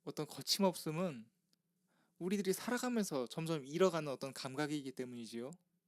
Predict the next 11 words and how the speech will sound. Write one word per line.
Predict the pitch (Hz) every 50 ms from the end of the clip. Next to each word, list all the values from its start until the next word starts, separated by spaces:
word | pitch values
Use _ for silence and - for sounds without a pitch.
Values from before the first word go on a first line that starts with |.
| _ _ _
어, | - 139 147 151 147 143 139 - -
이런 | - 180 190 202 214 208 190 160
애처로운 | 151 156 - - 208 196 185 175 160 151
공감을 | - 160 156 151 156 151 143 139 135
자아내는, | 127 - 135 135 139 143 135 127 117 113 113 127 147 156 - - _
어, | - 117 -
또 | - 175 175
다른 | 175 165 170 170 156
에피소드가 | 127 - - - 135 - 131 117 - 135 135
있습니다. | 123 113 - - 117 110 101 107 104 - - _ _ _ _ _ _ _ _ _ _ _ _ _ _ -
어, | 113 104 107 110 110